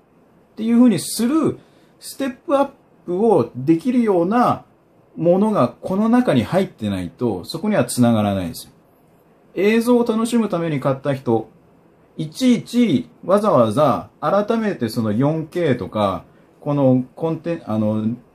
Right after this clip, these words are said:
えー、エクスペリアに最適化された、えー、動画をいちいち買ってきて楽しむんだったら、もうめんどくさくてやってらんないですよ。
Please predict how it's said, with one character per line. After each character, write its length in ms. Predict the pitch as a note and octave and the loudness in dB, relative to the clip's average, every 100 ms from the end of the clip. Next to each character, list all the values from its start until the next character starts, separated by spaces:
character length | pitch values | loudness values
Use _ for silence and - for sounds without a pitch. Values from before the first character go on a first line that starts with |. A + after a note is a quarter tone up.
| - | -12
え 320 | G#2+ G#2+ G#2 | -6 -6 -4
ー、 20 | |
エ 20 | A#2 | -2
ク 160 | E3+ | -2
ス 100 | E3+ | -4
ペ 100 | - | -2
リ 60 | D#3 | 0
ア 20 | |
に 100 | A#2 | 0
最 220 | - C#3+ | 0 -2
適 120 | D3 C#3+ | -4 -6
化 120 | D3 | -4
さ 120 | D3 | -4
れ 80 | C#3+ | -4
た、 340 | F3+ D#3 - - _ _ _ | -2 -2 -4 -10 _ _ _
え 100 | G#2 | -8
ー、 60 | G#2+ | -2
動 200 | C#3 C#3 | 0 0
画 100 | D3 | 2
を 260 | C#3+ A2+ - | 2 0 -6
い 100 | D#3 | -6
ち 120 | C#4 | -4
い 40 | |
ち 100 | A#3+ | -4
買 200 | - D3 | -4 -4
っ 20 | C3 | -4
て 360 | - - A3 | -8 -10 -10
き 100 | - | -10
て 340 | _ G3+ A3+ - | _ 2 2 2
楽 300 | C#3 D3+ E3 | -4 -2 -4
し 160 | - | -2
む 220 | G#3+ F3 A2 | -2 2 0
ん 100 | F2+ | -2
だ 120 | E2+ | -8
っ 60 | |
た 120 | - G#2 | -6 -2
ら、 280 | A#2+ E2+ - _ _ _ _ _ _ | -2 -2 -12 _ _ _ _ _ _
も 120 | E3 | 2
う 20 | |
め 120 | C3+ C#3 | 4 4
ん 80 | |
ど 80 | E3 | 2
く 60 | - | -2
さ 80 | G#3 | -6
く 60 | |
て 100 | - | -4
や 100 | F2+ | -6
っ 40 | E2 | -2
て 120 | B2 | 0
ら 120 | B2+ | 0
ん 80 | C#3+ | 2
な 80 | C#3 | 0
い 60 | |
で 100 | F2+ | -2
す 120 | - | -6
よ。 100 | D#2+ | -10